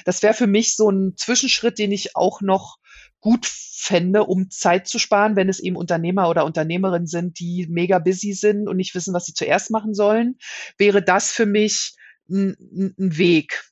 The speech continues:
Ja, also, dass man sich den, den, den Content sozusagen vorbereiten lässt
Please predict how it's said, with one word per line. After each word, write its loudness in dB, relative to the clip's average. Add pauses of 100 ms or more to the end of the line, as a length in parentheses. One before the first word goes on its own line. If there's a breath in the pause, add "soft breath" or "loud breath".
Ja, 2
also, 0
dass 0
man 0
sich -4
den, 2
den, 0
den -6
Content -2
sozusagen -2
vorbereiten 0
lässt -2